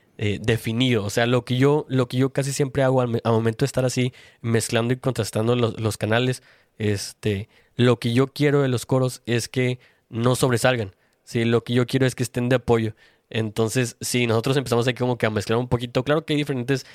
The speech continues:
estilos de, de mezclar, ¿verdad? Pero a mí me gusta eso para que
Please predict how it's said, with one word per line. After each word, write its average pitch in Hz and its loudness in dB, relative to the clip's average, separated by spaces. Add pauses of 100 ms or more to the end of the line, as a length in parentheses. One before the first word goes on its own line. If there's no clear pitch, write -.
(100)
estilos 117 0
de, 104 -2 (220)
de 107 -2
mezclar, 104 0
¿verdad? 123 -2
Pero 107 0 (320)
a 113 0
mí 113 2
me 127 0
gusta 127 2
eso 120 0
para 110 0
que 104 -4